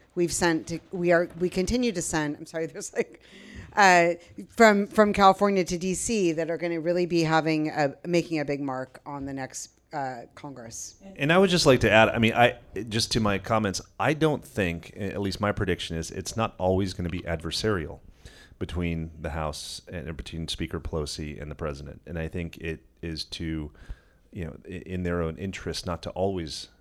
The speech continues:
Speaker 2: be adversarial. So I wouldn't be surprised if there are some compromises or places where they work together. Um,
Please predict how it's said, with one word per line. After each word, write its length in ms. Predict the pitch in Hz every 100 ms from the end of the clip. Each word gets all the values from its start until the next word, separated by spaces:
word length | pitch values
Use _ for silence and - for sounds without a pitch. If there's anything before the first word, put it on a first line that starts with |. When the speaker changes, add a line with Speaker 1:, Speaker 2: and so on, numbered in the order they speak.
| _ -
Speaker 2:
be 140 | 87
adversarial. 720 | 80 82 78 76 101 87 73 -
So 140 | -
I 40 | 110
wouldn't 200 | 139 85
be 80 |
surprised 520 | 80 - 95 85 82 -
if 120 | -
there 240 | 82 82 -
are 220 | 98 110
some 440 | 104 - 80 76 73 - _ _ _ _ _ -
compromises 800 | - 87 85 78 78 76 80 82
or 160 | 78 - -
places 380 | 90 82 90 78
where 100 | 82
they 220 | 80 78 -
work 240 | 87 80
together. 540 | - 78 85 76 73 - _ _ _
Um, 440 | 85 82 78 78